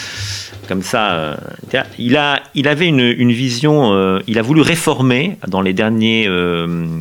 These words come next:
dans les dernières œuvres de sa vie, euh, il a voulu réformer, euh, le savoir, l'éducation, le, le savoir, la formation, euh, du, la formation chré-, la, le, le christianisme et le savoir.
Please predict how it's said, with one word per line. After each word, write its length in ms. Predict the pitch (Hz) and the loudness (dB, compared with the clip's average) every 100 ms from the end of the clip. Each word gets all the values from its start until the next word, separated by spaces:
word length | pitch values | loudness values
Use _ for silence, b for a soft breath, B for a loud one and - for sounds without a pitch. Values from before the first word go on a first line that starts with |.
| 82 | -4
dans 100 | 85 | -4
les 100 | 85 | -2
dernières 760 | 101 98 104 101 101 87 82 | -2 0 0 0 0 -2 0
œuvres 180 | 110 90 | 0 0
de 60 | 90 | -4
sa 260 | - 92 | -2 -2
vie, 300 | 82 92 147 190 B B B B B B - - | -2 -2 -2 -4 B B B B B B -12 0
euh, 160 | 113 110 | 2 4
il 100 | 120 | 4
a 40 | |
voulu 180 | 131 156 | 4 4
réformer, 840 | 170 170 156 151 156 180 190 190 - | 4 2 0 2 2 2 2 -2 -2
euh, 600 | 107 104 104 104 104 98 | 0 2 2 2 2 2
le 140 | 101 120 | 2 2
savoir, 420 | - 113 135 139 | 0 0 2 2
l'éducation, 680 | 113 110 110 107 - 123 127 | 2 0 0 -2 0 2 4
le, 180 | 98 92 | 4 2
le 80 | |
savoir, 580 | 87 101 87 107 120 117 | 0 -2 2 2 2 2
la 80 | 92 | 0
formation, 760 | - 104 110 104 - 120 120 98 | -2 0 0 0 0 2 2 2
euh, 220 | 90 87 | -2 -4
du, 200 | 90 87 - - 90 82 - 85 - - | -10 -12 -16 -16 -16 -16 -20 -18 -16 -12
la 100 | 90 | -6
formation 400 | 127 123 127 139 | -2 -2 -2 -2
chré-, 200 | - 107 107 | -2 -4 -2
la, 180 | 92 87 B B B B B - | -2 -4 B B B B B -12
le, 280 | 98 82 - | -10 -10 -4
le 220 | 151 151 | 2 2
christianisme 640 | 151 190 160 139 185 - 120 | 2 0 2 2 2 0 0
et 60 | |
le 80 | 117 | 2
savoir. 540 | 110 107 82 69 - | 2 -2 -2 -4 -6